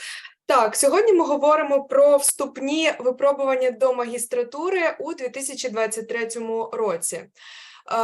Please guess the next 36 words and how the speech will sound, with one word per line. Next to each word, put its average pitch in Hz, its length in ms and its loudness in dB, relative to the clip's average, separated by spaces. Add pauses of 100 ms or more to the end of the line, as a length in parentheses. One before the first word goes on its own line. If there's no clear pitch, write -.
(180)
отже, 320 720 0
згідно 311 480 -8
з 294 100 -4
правилами 247 640 0
прийому, 339 640 -4
які 285 300 -12
затверджені 247 960 -6
Міністерством 247 840 -8
освіти 233 400 -12
і 226 60 -10
науки 226 380 -6
України, 254 640 -2
е, 247 380 -6
шановні 240 480 -8
друзі, 330 420 -6
для 247 200 -2
охочих 320 320 -10
вступати 254 560 -6
до 226 140 -8
магістратури 233 840 -4
у 226 280 -8
дві 214 200 -8
тисячі 226 380 -12
двадцять 214 340 -4
третьому 226 400 -2
році 320 340 -4 (340)
проводитимуть 302 800 -2
єдине 247 480 2
фахове 220 540 2
вступне 214 460 -2
випробування, 294 880 -2
а - 80 -4
також 370 600 -2
єдиний 269 440 -6
вступний 240 680 -4
іспит. 208 400 -6